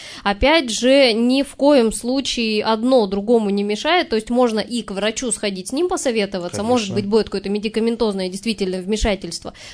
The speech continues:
Speaker 1: может, оно нужно, и при этом ходить в церковь и молиться. Одно другому никоим образом не мешает.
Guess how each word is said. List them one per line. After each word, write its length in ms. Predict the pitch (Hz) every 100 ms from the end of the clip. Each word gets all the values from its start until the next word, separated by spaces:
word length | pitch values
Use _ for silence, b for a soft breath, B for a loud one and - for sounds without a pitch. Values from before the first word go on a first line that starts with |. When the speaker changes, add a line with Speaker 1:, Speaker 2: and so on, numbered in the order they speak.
| -
Speaker 1:
может, 340 | 240 196 196
оно 220 | 208 214
нужно, 300 | 214 196 185
и 260 | 185 - 185
при 160 | 202 208
этом 360 | 254 349 262
ходить 420 | - 214 202 196
в 40 | -
церковь 400 | 254 - 320 -
и 120 | 226
молиться. 520 | 233 214 190 - 175
Одно 320 | 190 214 254
другому 440 | 202 202 226 277 254
никоим 400 | 202 202 214 220
образом 420 | 220 185 180 202
не 180 | 214 185
мешает. 500 | 196 196 294 370 339